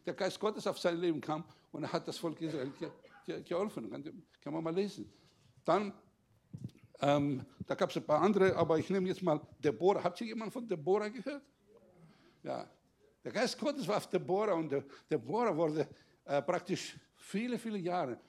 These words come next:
hat regiert, also hat geholfen, das Volk Gottes, und hat auch, äh, als Richterin gearbeitet. Ohne den Geist Gottes ist es unmöglich. Warum haben die, die anderen Völker nicht gemacht?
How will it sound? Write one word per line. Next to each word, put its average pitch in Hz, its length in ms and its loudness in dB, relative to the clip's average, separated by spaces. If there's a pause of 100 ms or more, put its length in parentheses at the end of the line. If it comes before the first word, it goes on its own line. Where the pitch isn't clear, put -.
(120)
hat 156 320 -4
regiert, 147 520 -4
also 131 300 -4 (220)
hat 139 200 -4
geholfen, 160 460 0
das 131 180 -6
Volk 156 320 -6
Gottes, 160 380 -10 (260)
und 143 240 -4
hat - 140 -6
auch, 139 320 -2 (100)
äh, 135 280 0 (180)
als 120 220 -10
Richterin 135 480 -2
gearbeitet. 127 580 -6 (2250)
Ohne 220 220 2
den 208 160 -4
Geist 214 300 0
Gottes 180 540 -4 (200)
ist - 120 -10
es - 140 -6
unmöglich. 175 840 -4 (2000)
Warum 170 200 0
haben 220 160 0
die, 208 120 -6
die 156 120 -2
anderen 233 280 2
Völker 175 320 2
nicht 156 240 -4
gemacht? 151 360 -4